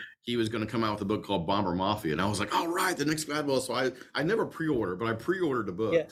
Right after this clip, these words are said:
Speaker 1: And, uh, and I got it, and I was so disappointed. It, it was a series of podcast episodes that he had put on paper.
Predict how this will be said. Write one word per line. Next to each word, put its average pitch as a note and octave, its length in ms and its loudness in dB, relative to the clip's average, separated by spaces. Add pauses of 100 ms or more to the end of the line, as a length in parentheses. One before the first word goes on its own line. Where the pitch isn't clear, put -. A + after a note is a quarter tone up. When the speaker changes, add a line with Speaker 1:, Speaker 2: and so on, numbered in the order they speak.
(440)
Speaker 1:
And, A#2+ 280 2
uh, G2 300 2 (180)
and B2 80 2
I A#2 60 4
got B2+ 320 0
it, C3+ 280 0
and A#2+ 140 2 (120)
I A3 40 -10
was G#3 100 -2
so B3 240 2
disappointed. G3 800 0
It, C3+ 320 0
it D3 100 0
was D#3 180 4
a D#3 60 0
series C3 460 0
of B2 120 -6
podcast - 600 0
episodes A2 480 0
that G2 100 -2
he A#2+ 80 2
had A2+ 120 0
put B2 120 0
on B2 140 -2
paper. - 440 -2